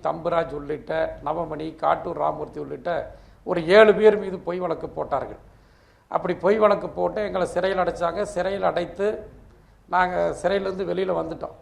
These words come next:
வெளியில வந்ததற்கு பிறகு தலைவர் கலைஞர் அவர்கள் அன்றைக்கு ஜாமீன்ல எங்களை வந்து வெளியில எடுத்து விட்டார், வழக்கறிஞர்கள் மூலமாக. அதற்கு பிறகு முதன் முதலாக தலைவர் கலைஞர் அவர்களை ஈரோட்டில் இருக்கக்கூடிய ஒரு விருந்தினர் மாளிகையில தலைவர் கலைஞர் அவர்கள்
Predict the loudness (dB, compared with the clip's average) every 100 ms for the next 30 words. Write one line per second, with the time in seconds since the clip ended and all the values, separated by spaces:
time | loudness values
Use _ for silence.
0 | -20 -16 -6 -4 -2 -2 -4 -4 -8 -10
1 | -10 -8 -4 -2 -2 -2 0 0 0 -4
2 | -4 -4 -6 -6 -14 -20 -20 -20 _ _
3 | _ _ -4 -2 0 -2 -4 2 4 4
4 | 2 -4 -4 -4 -4 -4 -4 -2 -2 -2
5 | -2 -4 -6 -2 -2 -2 -12 -2 0 2
6 | -2 -4 -6 -6 -8 -4 -4 -6 -12 -16
7 | -20 -20 -18 -16 -16 -4 2 2 0 0
8 | 2 2 0 0 2 2 2 2 4 2
9 | -2 -2 -2 -4 -2 -2 -2 -2 -4 -4
10 | -4 -6 -8 -20 -20 _ _ _ _ _
11 | _ _ _ -6 -2 4 4 4 -4 -8
12 | -10 -12 -12 -4 0 0 -4 -14 -20 -20
13 | _ _ _ -4 -2 2 4 4 4 2
14 | 2 2 4 4 4 -4 -6 -4 -6 -4
15 | -2 -2 -2 -4 -4 -2 -4 -4